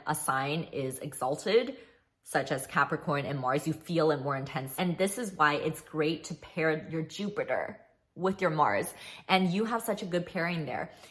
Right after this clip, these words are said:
It makes sense because your Jupiter is in Pisces. I have a similar Jupiter. Mine's in Cancer.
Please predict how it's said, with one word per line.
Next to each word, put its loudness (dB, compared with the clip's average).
It -2
makes 0
sense 2
because -4
your 4
Jupiter 0
is 0
in -4
Pisces. -4
I 10
have 8
a 0
similar 4
Jupiter. 0
Mine's 4
in 0
Cancer. 0